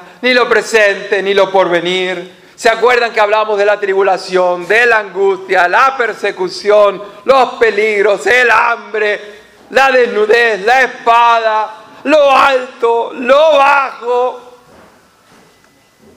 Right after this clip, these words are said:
Pero entonces el apóstol dice, "Miren, supongamos que a ustedes se les ocurrió algo que yo no puse en la lista. Como si me, si me quedé corto en algo.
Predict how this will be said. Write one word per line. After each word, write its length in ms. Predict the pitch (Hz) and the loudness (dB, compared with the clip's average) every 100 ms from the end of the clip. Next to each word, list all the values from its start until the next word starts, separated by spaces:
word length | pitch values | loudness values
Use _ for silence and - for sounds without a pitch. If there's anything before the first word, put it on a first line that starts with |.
| _ _ _ _ | _ _ _ _
Pero 120 | 127 | -14
entonces 320 | 127 147 143 | -10 -10 -8
el 100 | 139 | -8
apóstol 440 | 127 131 139 139 131 | -8 -8 -10 -10 -10
dice, 220 | 135 143 | -8 -8
"Miren, 400 | 165 151 127 - - - - _ - - - - | -6 -8 -10 -18 -20 -20 -20 _ -20 -20 -20 -20
supongamos 1080 | - - 254 240 240 233 226 269 294 285 262 | -16 -4 -4 0 2 2 2 2 2 2 0
que 80 | 240 | 2
a 60 | 226 | -2
ustedes 420 | - 254 269 254 | 0 0 0 0
se 100 | 233 | 0
les 200 | 220 226 | 2 0
ocurrió 520 | 220 220 226 254 247 | 0 0 0 2 2
algo 300 | 262 262 233 | 2 0 -2
que 100 | 214 | -2
yo 140 | 233 | -2
no 160 | 247 240 | -4 -4
puse 260 | 262 240 247 | -8 -2 0
en 60 | |
la 100 | 240 | 0
lista. 600 | 262 262 - 196 143 - - - - _ - - - | 0 -4 -2 -2 -2 -6 -20 -20 -20 _ -20 -20 -4
Como 360 | 269 262 262 254 | 0 2 0 0
si 200 | 269 269 | -2 2
me, 200 | 262 254 - - - - _ _ | 2 2 -4 -16 -20 -20 _ _
si 280 | - 247 | -10 -6
me 200 | 233 240 | -2 -2
quedé 360 | 240 254 302 302 | 0 0 0 0
corto 420 | 302 294 285 269 | 0 0 0 0
en 80 | 262 | 2
algo. 560 | 262 254 202 175 139 | 2 0 -2 -4 -6